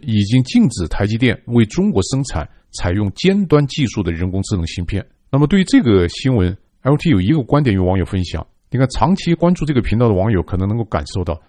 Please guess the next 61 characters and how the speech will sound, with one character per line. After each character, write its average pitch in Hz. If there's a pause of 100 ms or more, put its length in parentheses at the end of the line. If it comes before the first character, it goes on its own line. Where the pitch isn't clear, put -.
(120)
就 123
西 -
方 -
媒 117
体， 87
特 131
别 135
美 90
国 98
媒 92
体， 85 (280)
对 131
中 214
国 85
啊， 78
任 170
何 - (240)
他 -
们 113
宣 127
布 123
的 90 (240)
新 -
的 151
重 127
大 -
突 143
破 131 (200)
或 -
者 101
新 160
的 101 (240)
成 107
功， 131 (280)
他 -
们 147
第 214
一 247
时 101
间 95
是 98 (280)
取 -
信 113
的， 80 (260)
他 160
们 147
不 185
会 151
去 127
质 101
疑 90
的。 87 (280)
然 123
后 160
随 165
着 156 (140)
时 147
间 214
的 202 (260)
推 196
移， 127